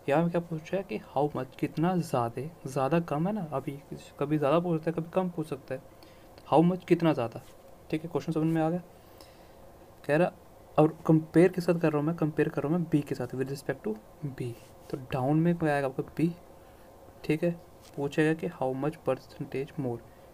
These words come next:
कितना ज़्यादा है, कौन, A कितना ज़्यादा है, तो A कितना ज़्यादा है किससे,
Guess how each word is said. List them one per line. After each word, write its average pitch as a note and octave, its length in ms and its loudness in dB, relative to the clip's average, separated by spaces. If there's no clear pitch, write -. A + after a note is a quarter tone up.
कितना F3+ 340 2
ज़्यादा B2+ 420 -2
है, A#2+ 140 -6
कौन, D#3+ 240 4
A C#3+ 200 4
कितना C3 200 -4
ज़्यादा A#2+ 260 -8
है, A#2 40 -10
तो - 140 -16
A D3+ 240 6
कितना E3 220 0
ज़्यादा C#3+ 240 0
है D3 60 -2
किससे, C#3+ 360 -4